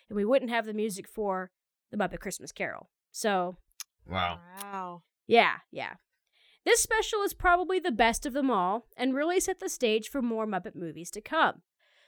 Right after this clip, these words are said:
Speaker 1: We also see the delightful Muppet Family Christmas listed with Letters to Santa. Even the Very Merry Muppet Christmas Movie gets mentioned, which is very meh,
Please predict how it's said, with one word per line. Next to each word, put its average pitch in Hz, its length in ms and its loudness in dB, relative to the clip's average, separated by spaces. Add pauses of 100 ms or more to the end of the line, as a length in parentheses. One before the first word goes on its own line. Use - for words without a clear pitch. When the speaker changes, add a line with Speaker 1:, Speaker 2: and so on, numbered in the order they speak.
(100)
Speaker 1:
We 233 180 6
also 349 360 6
see 247 200 -2
the 202 100 -2
delightful 208 560 0
Muppet 208 340 -4
Family 170 320 -4
Christmas - 600 0 (220)
listed 415 400 4
with 269 240 4
Letters 214 340 2
to 202 100 -8
Santa. 320 540 0 (560)
Even 508 480 6
the 285 120 4
Very 359 440 6
Merry 320 380 4
Muppet 254 340 2
Christmas 320 420 0
Movie 180 300 -4
gets 175 220 -10
mentioned, 196 440 -6 (280)
which 427 320 4
is 320 240 -4
very 247 340 4
meh, 277 440 8